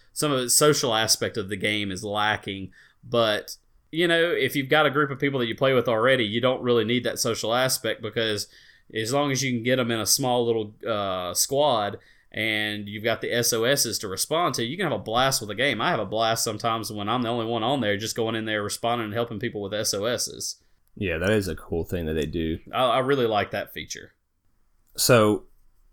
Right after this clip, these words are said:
Speaker 2: let's, we'll talk about the, uh, let's talk about the, uh, items and the, uh, crafting mechanic, and then we'll jump into the, uh,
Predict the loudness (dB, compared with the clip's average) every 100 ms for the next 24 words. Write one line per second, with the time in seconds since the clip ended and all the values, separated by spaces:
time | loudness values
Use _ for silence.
0 | _ -6 -6 -4 -2 2 2 2 2 4
1 | 4 2 0 2 0 0 -2 2 2 2
2 | 2 0 0 -2 -2 -2 -2 -6 -12 _
3 | _ _ -6 -2 -2 -2 -4 -4 -4 -4
4 | -4 -2 -2 -6 -4 -4 -4 -4 -4 -4
5 | -6 -10 -4 -2 -2 -4 -8 _ -8 -6
6 | -4 -4 -4 -4 -4 -4 -6 -6 -6 -6
7 | -4 -4 -4 -4 -4